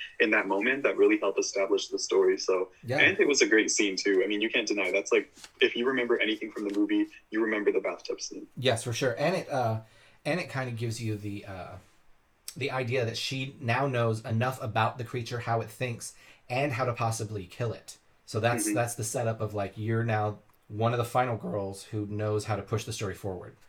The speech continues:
Speaker 1: Right.
Speaker 2: So it's good. Then we see the mom and the twin girls get slugged as, uh, the slugs continue to invest, infest the house. Kylie escapes the house and gets into the truck.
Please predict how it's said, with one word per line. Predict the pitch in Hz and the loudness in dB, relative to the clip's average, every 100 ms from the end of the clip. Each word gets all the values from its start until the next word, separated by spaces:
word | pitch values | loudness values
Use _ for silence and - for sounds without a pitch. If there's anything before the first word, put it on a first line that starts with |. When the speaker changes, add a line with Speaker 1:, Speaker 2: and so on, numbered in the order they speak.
| - | -6
Speaker 1:
Right. | 98 95 | -2 0
Speaker 2:
So | 104 | 0
it's | 104 - | -2 -2
good. | 139 - - - _ | -2 -2 -10 -20 _
Then | 135 208 | -2 0
we | 240 | 0
see | 214 175 | -2 0
the | 160 | 0
mom | 120 127 131 135 135 135 | 2 4 4 4 2 0
and | 113 | -2
the | |
twin | 113 - 139 | 0 2 2
girls | 120 113 107 104 104 - _ _ - 113 | 2 2 4 2 -2 -8 _ _ -14 -6
get | 117 110 - | -4 -4 -8
slugged | - - 123 110 104 113 123 113 _ _ _ _ - | -10 -6 0 2 0 -2 -8 -12 _ _ _ _ -6
as, | 117 113 110 - - | -2 -2 -2 -4 -8
uh, | - 104 98 - | -6 -6 -6 -10
the | 120 | -8
slugs | 110 127 113 | -4 -2 -2
continue | - 110 - 120 117 | -4 -6 -4 -4 -4
to | 120 | -2
invest, | 107 107 107 - - | -2 -2 -4 -10 -6
infest | 113 104 123 113 - | -6 -2 -2 -2 -4
the | |
house. | 98 110 - 107 - - _ _ | -4 -4 -6 -10 -14 -18 _ _
Kylie | - 143 170 | 0 2 4
escapes | 165 - 165 170 | 2 0 -2 -2
the | - 120 | -2 -2
house | 110 101 104 - | 0 -2 -6 -10
and | 113 110 110 | -6 -4 -2
gets | 127 127 | -2 -2
into | - 113 - | -6 -6 -4
the | 110 | -6
truck. | 101 - - 165 110 - | -6 -8 -2 -2 -2 -6